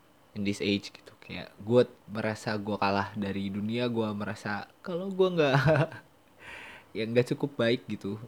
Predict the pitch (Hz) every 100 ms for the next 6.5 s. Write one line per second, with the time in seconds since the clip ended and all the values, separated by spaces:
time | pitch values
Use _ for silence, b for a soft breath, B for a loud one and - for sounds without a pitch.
0 | - 110 98 - 107 117 113 110 117 120
1 | 135 139 139 123 123 - 120 113 107 110
2 | 107 104 101 98 98 101 101 127 131 131
3 | 104 101 101 101 98 95 95 - - 151
4 | - - 151 151 131 - - _ - 110
5 | 110 151 170 127 110 107 110 107 107 147
6 | 127 131 135 101